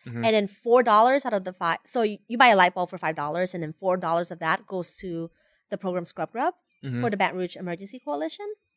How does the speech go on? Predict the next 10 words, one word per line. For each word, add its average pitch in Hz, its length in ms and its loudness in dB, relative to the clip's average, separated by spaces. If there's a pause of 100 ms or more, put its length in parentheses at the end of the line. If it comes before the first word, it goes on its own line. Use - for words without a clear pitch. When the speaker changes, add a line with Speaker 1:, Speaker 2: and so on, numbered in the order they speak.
(380)
Speaker 2:
Uh, 220 60 2
you, 226 260 2 (120)
you 226 120 -4
also 247 200 0
have 262 80 0
Shift - 200 -8
Support - 380 -8
that 175 340 -2
they, 180 340 2
uh, 170 200 -2